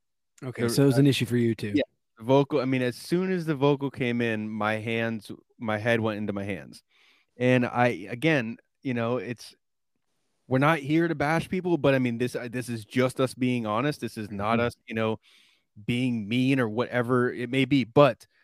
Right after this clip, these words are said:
Speaker 2: it's just the vocal did not fit the song. Like you said,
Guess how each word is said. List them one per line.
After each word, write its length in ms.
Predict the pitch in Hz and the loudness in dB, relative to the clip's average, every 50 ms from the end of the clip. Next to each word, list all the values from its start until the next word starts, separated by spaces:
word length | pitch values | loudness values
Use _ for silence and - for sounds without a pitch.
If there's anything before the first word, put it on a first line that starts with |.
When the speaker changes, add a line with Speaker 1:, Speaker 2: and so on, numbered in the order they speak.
| _ _ _ _ _ _ _ _ - | _ _ _ _ _ _ _ _ -4
Speaker 2:
it's 240 | - 127 117 - - | -4 -2 -4 -4 -6
just 340 | - - 139 127 - - _ _ _ _ _ | -2 0 0 0 -2 -4 _ _ _ _ _
the 160 | 131 120 123 | -6 -4 -4
vocal 420 | 113 110 123 127 131 - 135 127 120 | 0 4 4 4 4 4 0 -4 -2
did 220 | 104 123 113 104 | 0 -2 -2 -2
not 300 | 110 110 107 110 - - | -2 0 0 -2 -2 -4
fit 240 | - - 113 104 - - | -8 -4 -4 -4 -4 -6
the 80 | 113 | -8
song. 360 | 107 - 131 127 123 95 - 98 | -4 0 0 0 0 0 -4 -6
Like 180 | 101 101 - | -10 -8 -6
you 80 | 113 104 | -6 -4
said, 300 | - 127 110 90 - | 0 0 0 0 -2